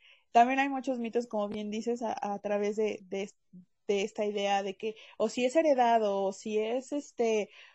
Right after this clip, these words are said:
eh, una falla prenatal, o si es herencia totalmente, ¿no? Esta idea de ser zurdo. Cuando leía una frase que dice, ¿no? Ser zurdo o diestro, pues es algo que el cerebro decide.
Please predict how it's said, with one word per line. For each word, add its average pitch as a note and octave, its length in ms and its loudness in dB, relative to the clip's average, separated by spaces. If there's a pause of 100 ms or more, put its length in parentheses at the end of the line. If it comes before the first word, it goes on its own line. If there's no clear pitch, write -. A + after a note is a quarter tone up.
(160)
eh, G#3 380 0 (120)
una B3 560 -2
falla B3 460 4
prenatal, G#3 720 2
o F#3+ 120 0
si G#3+ 360 -2
es A3+ 140 -2
herencia B3 580 -2
totalmente, G3+ 680 -4
¿no? F#3 140 -6
Esta G#3 240 -8
idea G3 160 -2
de G3 100 -6
ser G3+ 200 -12
zurdo. A3 380 -6 (320)
Cuando A3+ 440 0
leía A3 340 2
una A3+ 140 -4
frase A3+ 220 -4
que A#3 100 -4
dice, B3 240 -4
¿no? A3+ 200 -4
Ser B3+ 240 2
zurdo C4 400 2
o B3 60 4
diestro, B3 540 2
pues A3 160 -2
es A3+ 60 -4
algo A#3 200 2
que - 100 -4
el G3+ 60 -6
cerebro G#3 340 -2
decide. F#3+ 480 -6